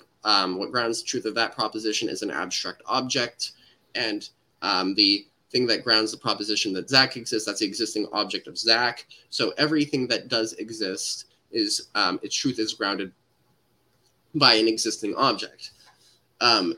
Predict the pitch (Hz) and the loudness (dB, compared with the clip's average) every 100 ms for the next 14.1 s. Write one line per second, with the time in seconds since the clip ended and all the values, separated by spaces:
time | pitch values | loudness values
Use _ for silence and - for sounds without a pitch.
0 | - 117 110 - 135 151 190 - - _ | 0 0 -2 -2 4 4 4 -2 -8 _
1 | - 139 147 190 - 185 147 123 110 95 | -6 4 6 6 4 4 6 4 4 4
2 | 67 85 - 143 - 131 147 160 139 135 | 2 -4 2 2 4 2 6 6 6 2
3 | 127 117 110 113 101 104 92 98 101 92 | 2 2 4 4 4 2 0 -4 -4 -8
4 | - - - - _ _ - - 123 127 | -4 0 0 -2 _ _ -6 0 2 4
5 | 123 135 123 143 123 - 110 - - 117 | 2 0 -2 -4 -4 -2 -4 -6 -6 -2
6 | 110 - - 113 107 95 95 - _ _ | -2 -4 -10 -6 -4 -2 -4 -8 _ _
7 | _ _ _ - 117 110 107 - 98 - | _ _ _ -8 2 4 4 0 -6 -10
8 | - 104 110 - - _ _ 127 110 - | -8 -6 -6 -8 -10 _ _ -2 0 2
9 | 143 120 110 - 98 - _ _ _ _ | 2 2 0 -2 -6 -8 _ _ _ _
10 | - 156 - - 110 131 185 208 180 151 | -2 0 -2 -8 2 4 4 2 2 2
11 | 147 139 - 131 123 120 113 107 95 117 | 2 0 0 0 0 0 -2 -2 0 -2
12 | - _ _ _ - 131 143 131 123 - | -6 _ _ _ -2 2 2 4 2 2
13 | 113 113 107 98 95 95 - - - - | 0 2 0 -2 -6 -8 -12 -8 -4 -4